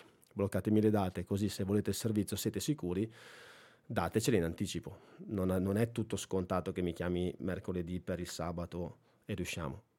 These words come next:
Novanta per cento dei casi siamo sempre riusciti, perché io gli dico, "Cosa facciamo?" Gli dico di sì o di no. Mi dice, "Sì, no, c'ho le persone, questo giro digli di sì." E questa è un po' la nostra forza, il,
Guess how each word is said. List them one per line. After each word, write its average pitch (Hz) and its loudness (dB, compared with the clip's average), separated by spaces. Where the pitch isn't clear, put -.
Novanta 127 8
per 104 4
cento 107 6
dei 110 8
casi 104 6
siamo 101 0
sempre 104 -2
riusciti, 120 4
perché 110 2
io 101 6
gli 104 6
dico, 98 0
"Cosa 139 8
facciamo?" 131 6
Gli 123 4
dico 123 4
di 120 6
sì 131 4
o - 8
di 151 10
no. 110 8
Mi 117 -2
dice, 113 2
"Sì, 170 4
no, 151 8
c'ho 139 4
le 123 6
persone, 120 4
questo 117 2
giro 104 2
digli 113 6
di 101 0
sì." - -6
E 170 4
questa 85 -2
è 143 4
un 127 2
po' 87 0
la 104 2
nostra 101 -2
forza, 80 -6
il, 92 -6